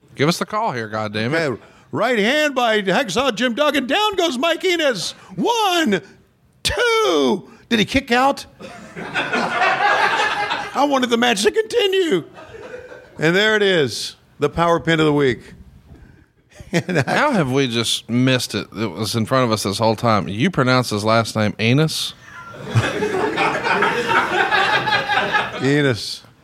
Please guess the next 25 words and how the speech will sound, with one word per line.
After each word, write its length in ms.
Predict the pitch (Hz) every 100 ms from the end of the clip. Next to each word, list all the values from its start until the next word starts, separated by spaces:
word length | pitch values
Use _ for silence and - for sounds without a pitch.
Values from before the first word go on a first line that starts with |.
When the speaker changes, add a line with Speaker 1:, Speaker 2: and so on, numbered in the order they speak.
| - - _ _ _ _ _ _ _ _ _ _ _ _ _ _
Speaker 1:
What's, 240 | - 143 -
uh, 200 | 131 120
what's 180 | 131 127
Mean 160 | 127
Gene 200 | 117 117
saying 260 | 110 110 107
here? 100 | 104
Speaker 2:
Well, 80 | 131
Hacksaw 320 | 185 175 185
Jim 180 | 185 180
Duggan, 280 | 180 180
I 100 | 175
noticed 300 | 170 180 175
that 140 | 147 135
you 60 |
put 220 | 156 170 120
tape 280 | 180 185 -
around 600 | 147 135 147 170 180 170
your, 360 | 156 147 135 104 - - - - -
it's 160 | 143 -
the 100 | 143
same 280 | - 190 214
type 240 | 196 202
of 100 | 151
tape 340 | - 175 151